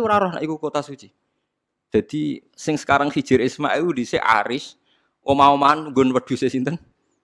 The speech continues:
Ismail. Ibrahim ora ngloro, "Cung, iki kota suci, meneng ae," Nabi Ibrahim. Mergo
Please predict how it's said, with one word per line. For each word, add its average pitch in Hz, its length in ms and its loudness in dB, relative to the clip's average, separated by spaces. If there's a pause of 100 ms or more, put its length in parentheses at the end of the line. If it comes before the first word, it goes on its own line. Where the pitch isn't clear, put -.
Ismail. - 480 -20
Ibrahim 226 320 4
ora 180 80 4
ngloro, 175 240 6
"Cung, 208 240 6
iki 208 80 4
kota 180 240 2
suci, 175 320 0
meneng 139 240 8
ae," 156 160 -2
Nabi 104 160 -6
Ibrahim. 98 160 -4
Mergo 131 240 -2